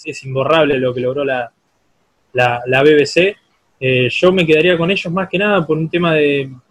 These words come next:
de gustos personales, por la personalidad justamente de ellos, pero es difícil, es difícil compararlos porque están en un, en un escalón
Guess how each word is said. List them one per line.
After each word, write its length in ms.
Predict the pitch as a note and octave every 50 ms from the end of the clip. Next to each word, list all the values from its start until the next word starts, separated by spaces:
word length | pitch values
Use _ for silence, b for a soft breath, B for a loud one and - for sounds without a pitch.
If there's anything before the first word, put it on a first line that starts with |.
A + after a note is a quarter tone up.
| _ _ _
de 240 | _ C#3+ C#3 C#3+ D3
gustos 360 | D#3+ F#3+ F#3+ F#3 - E3 -
personales, 800 | - D3+ D3 - - D#3+ F#3 G#3 G#3+ A3 A#3 A3+ - - - _ _ _ _ _ _ _ _ _ _ _ _ - - _ _
por 140 | - D#3 D#3+
la 160 | E3 D#3 -
personalidad 680 | _ - F3+ E3 D#3+ - D#3+ D#3+ D#3 F3 G3+ G#3+ -
justamente 540 | - G3 F#3+ - F#3+ F3 F3+ F#3+ F#3 E3+ D#3+
de 140 | D#3+ F3 G#3
ellos, 480 | A3 A3 - A#3 A#3+ - - - _ _ _ _ _ _ _ _ _ _ _ _ _ _ _ _
pero 1160 | - D#3 D#3 D3+ D3+ D3+ D3+ D3+ D3+ D3 D3 D3 D3 D3 C#3+ D3 C#3+ C#3+ C#3+ C#3+ C#3+ C#3+ C#3+
es 140 | D3+ E3 D#3+
difícil, 520 | E3 C3 - E3+ E3+ D#3 - - B2 A#2
es 80 | B2 C#3
difícil 380 | D3 C3+ B2+ D#3+ D3 - C#3+ C3
compararlos 520 | C3 B2+ C3 C#3 D#3 F3 F3 D3+ C3+ A#2+
porque 180 | B2 A#2+ A#2 A#2+
están 240 | - - D3+ D3+
en 100 | C#3+ C#3
un, 340 | C#3+ D3 D3 C#3 C3 B2 A#2+ A2+ _
en 120 | B2 C3 C3+
un 80 | C#3+
escalón 680 | C#3 - - - A#2+ B2+ C#3 D3+ D3 C#3 C3 B2 A#2+